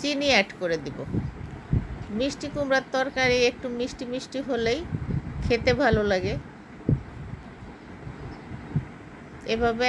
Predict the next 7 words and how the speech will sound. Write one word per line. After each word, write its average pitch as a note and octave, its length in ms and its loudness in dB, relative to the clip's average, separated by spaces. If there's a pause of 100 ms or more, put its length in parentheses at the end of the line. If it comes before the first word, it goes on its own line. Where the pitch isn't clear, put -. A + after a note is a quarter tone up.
একবার A#3 260 2 (1080)
খেয়ে A#3+ 260 6 (100)
দেখবেন, G#3 360 2 (140)
আশা A#3 240 0
করি A3+ 140 2 (140)
ভালো G#3+ 180 4 (120)
লাগবে। D#3+ 340 0